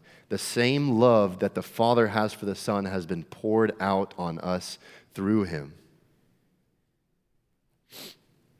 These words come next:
Number two, note takers, we are absolutely secure because Jesus and the Father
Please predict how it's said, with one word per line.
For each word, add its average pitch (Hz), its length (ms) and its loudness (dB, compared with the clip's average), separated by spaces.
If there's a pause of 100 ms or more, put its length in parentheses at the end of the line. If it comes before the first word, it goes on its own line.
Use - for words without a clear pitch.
(560)
Number 98 180 -2
two, 120 520 2
note 85 260 -8
takers, 95 640 -8 (500)
we 110 140 4
are 117 240 6
absolutely 123 720 2
secure 113 540 0
because 101 400 -2
Jesus 117 560 -2
and 104 200 -4
the 85 60 -4
Father 101 680 0